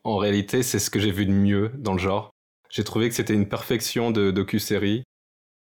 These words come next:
parce que, euh, c'est pédagogique. Là, on, c'est encore une femme comme I'll Be Gone in the Dark qui enquête, mais, euh, on se fend pas de, d'une introduction d'une demi-heure. On rentre vite dans le sujet.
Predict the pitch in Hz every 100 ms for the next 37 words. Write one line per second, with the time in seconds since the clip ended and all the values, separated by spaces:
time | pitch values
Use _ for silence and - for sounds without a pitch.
0 | _ 117 110 - 120 110 110 104 101 98
1 | 92 107 - 120 113 117 110 110 113 127
2 | - - _ _ _ - 120 127 123 -
3 | 107 107 139 123 - 139 135 123 113 104
4 | 110 113 110 101 107 107 110 - 113 101
5 | 92 117 117 - - 101 98 98 95 92
6 | 90 90 85 98 92 - 101 95 95 92
7 | 92 92 92 92 90 87 98 - - 101
8 | 110 110 104 95 95 90 85 95 92 -
9 | 98 92 - 104 101 95 101 104 113 123
10 | - _ _ - 95 98 98 95 113 107
11 | 101 - 110 113 110 123